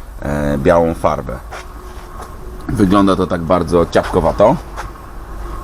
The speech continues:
bo podkład jest koloru zielona oliwka, o. Takie coś, to jest, y, korytko po podkładzie. Mimo że dzień się dopiero rozpoczął, to na dzisiaj tyle.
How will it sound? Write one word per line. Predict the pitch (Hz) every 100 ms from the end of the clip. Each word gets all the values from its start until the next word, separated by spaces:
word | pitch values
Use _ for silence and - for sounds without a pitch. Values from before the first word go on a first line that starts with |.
| - - - - - - - - - -
bo | 87
podkład | - 95 - 101 90
jest | 95
koloru | - 85 85 85 85 90 - - - -
zielona | 90 92 90 90
oliwka, | 80 82 71 - -
o. | 73 - - - - - - - - -
Takie | 85 -
coś, | 80 - - -
to | 87
jest, | 80 - - -
y, | - -
korytko | - 82 - -
po | -
podkładzie. | 78 - 76 80 127 160 - - - - - - -
Mimo | 104 107
że | 98 95
dzień | 104
się | 98
dopiero | 92 92 95
rozpoczął, | 87 90 - 95 90
to | 87
na | 85
dzisiaj | 85 82 76
tyle. | 69 95 95 90